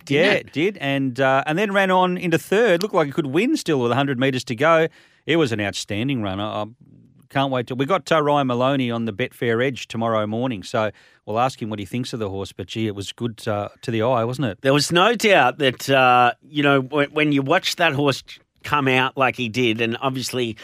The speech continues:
Speaker 1: uh, he's a bit tricky and a bit cheeky, and, and had Pug have got fair income on him and given him a, a boot in the belly,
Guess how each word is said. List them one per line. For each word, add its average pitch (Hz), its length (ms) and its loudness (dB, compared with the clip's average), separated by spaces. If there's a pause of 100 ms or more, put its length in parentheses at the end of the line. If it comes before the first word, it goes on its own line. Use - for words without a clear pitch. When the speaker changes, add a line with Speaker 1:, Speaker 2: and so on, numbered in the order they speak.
(460)
Speaker 1:
uh, 120 360 4
he's 117 220 -6
a 123 80 0
bit 170 240 -4
tricky 147 400 -4
and 120 100 0
a 113 60 0
bit 135 180 -4
cheeky, 131 600 -2
and, 113 240 -4
and 123 380 -2
had 170 480 -4 (220)
Pug 135 300 0
have 113 320 -4
got - 220 0
fair 120 280 0
income 127 280 -2
on 113 100 2
him 110 160 -2
and 107 260 -4
given 127 220 0
him 117 160 0
a, 107 240 0
a 113 80 -2
boot 120 300 -2
in 120 60 -4
the 110 80 -2
belly, 110 440 -2